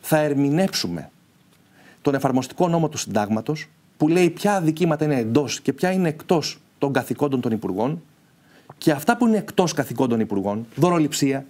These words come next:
δωροδοκία, ξέπλυμα, θα πηγαίνουν απευθείας στο φυσικό δικαστή. Χωρίς παραγραφές, χωρίς τίποτα. Ούτε συνταγματική αναθεώρηση χρειαζόταν, ούτε τίποτα. Κόλληση εργούν.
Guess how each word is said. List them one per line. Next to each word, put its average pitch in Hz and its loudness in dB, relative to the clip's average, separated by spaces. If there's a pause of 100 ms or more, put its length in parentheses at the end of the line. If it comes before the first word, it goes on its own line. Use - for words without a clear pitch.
(100)
δωροδοκία, 143 0
ξέπλυμα, 143 0 (240)
θα 160 0
πηγαίνουν 196 2
απευθείας 202 0
στο 202 -4
φυσικό 165 -2
δικαστή. 151 -2 (320)
Χωρίς 143 0
παραγραφές, 196 0 (200)
χωρίς 165 2
τίποτα. - -2 (220)
Ούτε 214 -2
συνταγματική 196 0
αναθεώρηση 196 0
χρειαζόταν, 180 0
ούτε 175 0
τίποτα. 135 -6 (600)
Κόλληση 202 2
εργούν. 175 2